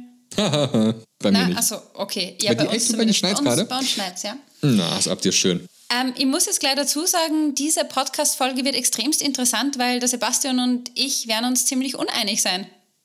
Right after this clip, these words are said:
Speaker 2: Oder?
Speaker 1: Ja, das ist endlich mal eine, und das merkt ihr vielleicht auch gerade schon, wir nehmen gerade dieses, äh, dieses Intro neu auf, und zwar am Anfang des Podcasts, ähm, weil wir uns während des Podcasts gleich, ähm, sehr uneinig sein werden und, äh,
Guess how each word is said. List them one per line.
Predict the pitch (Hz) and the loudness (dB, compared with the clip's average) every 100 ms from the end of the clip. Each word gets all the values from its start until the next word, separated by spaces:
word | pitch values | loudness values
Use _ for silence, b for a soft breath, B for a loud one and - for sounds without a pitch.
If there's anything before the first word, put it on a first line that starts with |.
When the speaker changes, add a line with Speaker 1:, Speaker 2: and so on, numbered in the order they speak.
| _ 190 | _ 0
Speaker 2:
Oder? | 220 339 | 2 2
Speaker 1:
Ja, | - 156 - - | 2 0 -2 -4
das | 131 - | 0 2
ist | 175 | 2
endlich | - 185 202 | 2 2 2
mal | 175 | 2
eine, | 165 160 | 2 2
und | 160 - - | -2 -10 0
das | 135 | 0
merkt | 170 190 | 2 0
ihr | - | 2
vielleicht | 123 | 2
auch | 113 | 2
gerade | 113 | 2
schon, | - 123 | 2 2
wir | 123 | 4
nehmen | 131 160 | 4 4
gerade | 131 | 2
dieses, | 131 127 123 - | 2 2 2 2
äh, | 117 | 0
dieses | 110 110 - | 2 2 2
Intro | 127 - - 123 | 2 0 2 4
neu | 107 110 135 | 4 2 2
auf, | 117 120 110 | 0 0 0
und | |
zwar | - 104 | 0 0
am | - 185 | 0 0
Anfang | 117 185 - 185 | 2 2 2 0
des | - | 0
Podcasts, | - 180 - 107 147 - B B B - | -2 -2 0 0 0 -2 B B B 0
ähm, | 120 117 120 120 113 | 2 4 2 2 2
weil | 110 123 117 | 2 2 4
wir | 120 | 2
uns | 117 110 - | 4 2 2
während | 127 180 | 2 2
des | 175 | 2
Podcasts | - 139 - 120 - | 0 -2 0 0 0
gleich, | 117 107 113 110 - | 0 2 2 0 0
ähm, | 104 101 104 101 | 2 4 2 2
sehr | 120 151 | 0 2
uneinig | 180 123 107 | 4 2 2
sein | 110 104 98 | 2 2 2
werden | 104 98 | 2 2
und, | 98 101 - | 2 2 2
äh, | 104 | 0